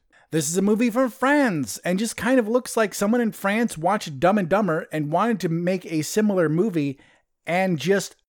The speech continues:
failed horribly. Well, my friends, normally in the show, this is where we would have our break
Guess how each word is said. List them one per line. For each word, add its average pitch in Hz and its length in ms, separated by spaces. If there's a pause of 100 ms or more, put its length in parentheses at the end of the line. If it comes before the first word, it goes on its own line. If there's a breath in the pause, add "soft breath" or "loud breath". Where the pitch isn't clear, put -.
(220)
failed 196 580 (340)
horribly. 214 840 (920)
Well, 240 160
my 269 120
friends, 202 300
normally 196 360
in 175 40
the 160 80
show, 143 240
this 143 180
is 147 80
where 143 220
we 143 140
would 143 140
have 143 220
our 123 200
break 120 640